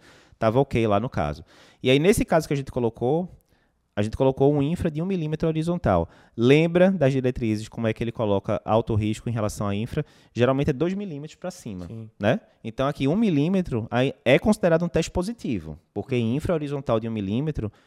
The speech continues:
Speaker 1: já é considerado teste positivo, isquêmico e tal. Ok, mas não é alto risco. E aí a gente coloca outros critérios, né? Score de Duke de sete, né? Score de Duke de cinco, seis, sete, acima de cinco, né? É baixo risco. Fez doze metros de capacidade funcional. Doze metros tá bem demais, hein,
Speaker 2: Sim,
Speaker 1: Figueiredo?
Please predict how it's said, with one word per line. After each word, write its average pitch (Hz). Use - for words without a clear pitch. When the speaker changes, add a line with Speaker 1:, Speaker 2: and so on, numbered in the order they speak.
Speaker 1:
já 95
é 117
considerado 131
teste 131
positivo, 120
isquêmico 117
e -
tal. -
Ok, 101
mas 120
não 196
é 143
alto 156
risco. 131
E 123
aí 143
a 156
gente 170
coloca 180
outros -
critérios, 143
né? 107
Score 165
de 165
Duke 165
de 170
sete, 156
né? 139
Score 165
de 165
Duke 151
de 147
cinco, 165
seis, 160
sete, 160
acima 262
de 240
cinco, 131
né? 151
É 113
baixo 127
risco. 120
Fez 160
doze 202
metros 135
de -
capacidade 117
funcional. 98
Doze 156
metros 160
tá 330
bem 262
demais, 147
hein, 127
Speaker 2:
Sim, 127
Speaker 1:
Figueiredo? 151